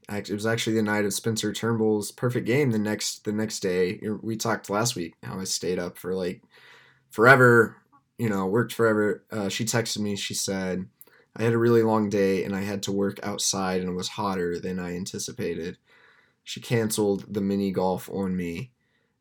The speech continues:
Uh, I have not really heard from her since, and some of this is, we're, we're just gonna keep off the record for now, but things have gotten very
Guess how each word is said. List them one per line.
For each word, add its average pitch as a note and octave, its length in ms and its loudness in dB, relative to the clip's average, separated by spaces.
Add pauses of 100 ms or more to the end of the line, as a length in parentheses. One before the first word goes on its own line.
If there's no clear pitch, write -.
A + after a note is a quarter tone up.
(140)
Uh, F2+ 460 -4
I F#2+ 40 -6
have G2+ 120 -6
not G2+ 320 0
really G2 260 0
heard G2 360 -2
from F#2+ 200 -4
her G#2+ 220 0
since, F#2+ 760 -2
and F#2 680 -2 (600)
some E3 180 4
of E3+ 60 8
this D#3 180 8
is, D#3 160 4
we're, D3+ 240 6
we're D3 160 6
just D3 160 6
gonna D#3 140 4
keep D3+ 240 2
off D3 180 10
the D3+ 80 2
record B2 360 6
for B2 100 0
now, A#2+ 240 4
but A2 120 0
things B2 220 2
have G2+ 100 -4
gotten A#2 240 2
very A2+ 580 4